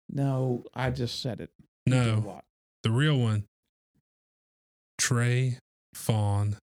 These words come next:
Speaker 2: Diggs.
Speaker 1: No, <laughs> that's not true.
Speaker 2: It is.
Speaker 1: It's not.
Speaker 2: He's leading the league. He has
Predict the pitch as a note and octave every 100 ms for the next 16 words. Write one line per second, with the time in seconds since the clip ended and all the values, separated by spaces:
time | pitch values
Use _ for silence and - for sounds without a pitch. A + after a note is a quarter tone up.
0 | _ _ _ _ - G#2+ F#2 F#2 F#2+ -
1 | - - - - - - _ _ D3 A#2
2 | G2 F2 - - - - - - - -
3 | F3+ D#3+ - - D3+ - G#3 - - -
4 | - C3 D#3+ A#3+ B3+ E3 - - - C4+
5 | - E4 E4+ F4 D4 - D3 B2+ C#3+ E3
6 | E3 D#3+ D#3 D#3 - D#3 A#2+